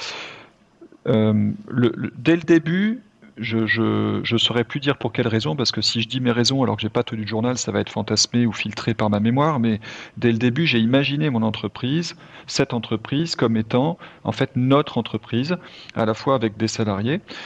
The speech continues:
et des indépendants. Euh, et le modèle dans ma tête, c'était très clair, c'était que c'était les indépendants qui allaient apporter la valeur auprès des clients. Et que l'équipe cœur, l'équipe centrale,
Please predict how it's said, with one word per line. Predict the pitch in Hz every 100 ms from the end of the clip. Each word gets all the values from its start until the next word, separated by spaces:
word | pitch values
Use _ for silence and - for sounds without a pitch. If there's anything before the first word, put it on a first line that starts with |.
| - _
et | 139 156 - -
des | 113 110
indépendants. | 110 107 107 98 113 - - - - -
Euh, | 107 -
et | 113
le | 113
modèle | 123 143 143
dans | 120
ma | 120
tête, | 160
c'était | - 120
très | - 123
clair, | 160 170
c'était | 120 123
que | 117 117 101
c'était | - 113 107 160
les | 127 107
indépendants | 123 135 - 107 110 156 - - -
qui | - 117
allaient | 113 127
apporter | 160 - 123 - 139
la | 120
valeur | 110 117 135
auprès | 123 - 117
des | 110
clients. | - 98 92 _ _ - -
Et |
que | 117 120
l'équipe | 117 147 - 151 -
cœur, | - 113 156
l'équipe | 113 - -
centrale, | - - 120 - 107 147